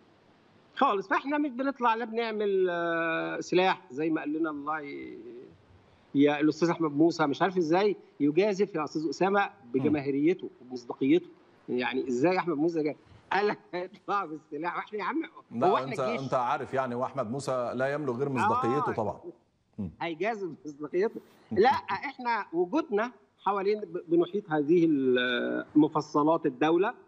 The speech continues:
Speaker 2: مم.
Speaker 1: وقلنا على أهداف كتير وهنحددها بشكل أكبر إن شاء الله قبل النزول، لكن بصفة عامة هي مصالح الضرائب، البنوك الحكومية، الجمعيات الزراعية، مجالس القروية،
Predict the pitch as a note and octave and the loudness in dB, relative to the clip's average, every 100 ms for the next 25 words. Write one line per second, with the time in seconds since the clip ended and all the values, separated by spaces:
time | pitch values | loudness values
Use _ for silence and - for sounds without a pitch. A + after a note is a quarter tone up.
0 | _ G3+ F#3 - F#3 A3+ - D#4 D4 A#3+ | _ -8 -8 0 2 2 2 0 2 0
1 | A#3 B3 F3+ F3 G#3+ - F3+ F#3 A#3 E4+ | 0 -4 -6 -4 -4 -6 -8 -6 -2 -2
2 | E3 D#3 D#3 E3 F3 D#3 - E3 C#3+ D#3+ | -4 -6 -2 -2 0 -2 -4 -6 -4 -2
3 | D3+ D3+ C#3 - - C3 - D#3 C3+ C#3+ | 2 2 2 -4 -8 -6 -2 -2 0 0
4 | D3+ C#3+ C3 B2 A#2+ A2+ D3+ G#3+ - - | 0 -6 -4 0 0 4 4 4 0 -14
5 | _ E3 F#3+ G#3+ G#3+ F3 A3+ E3+ E3 F#3 | _ 2 2 0 -2 -2 0 0 0 0
6 | F#3 F3 E3 F#3+ F#3 - - _ _ _ | -4 -4 -2 0 -2 -6 -14 _ _ _
7 | D3 D3 C#3+ F#3 D3+ C#3 C#3+ E3+ A3 - | -4 -2 0 0 -2 0 2 2 0 -6
8 | _ _ _ _ - C3+ C#3+ C#3 D#3 D#3+ | _ _ _ _ -8 -2 0 2 2 0
9 | - D3 D3 F3 A3 D#3 C3+ B2+ C3 C3 | -2 4 6 6 4 0 -4 -4 -6 -2
10 | C3 B2+ C3 F3 F#3 D#3+ B2+ C3+ C3 - | 2 2 4 4 4 2 2 0 -2 -2
11 | B2 B2 D3+ F3 F3+ F3 F3 | 0 2 6 6 4 2 0